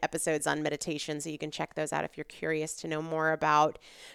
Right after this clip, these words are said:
meditation or my experience with meditation. That's definitely on the podcast. But what I hadn't focused on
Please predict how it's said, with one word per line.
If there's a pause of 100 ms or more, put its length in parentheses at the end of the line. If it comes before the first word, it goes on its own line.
meditation
or
my
experience
with
meditation.
That's
definitely
on
the
podcast. (920)
But
what
I
hadn't
focused
on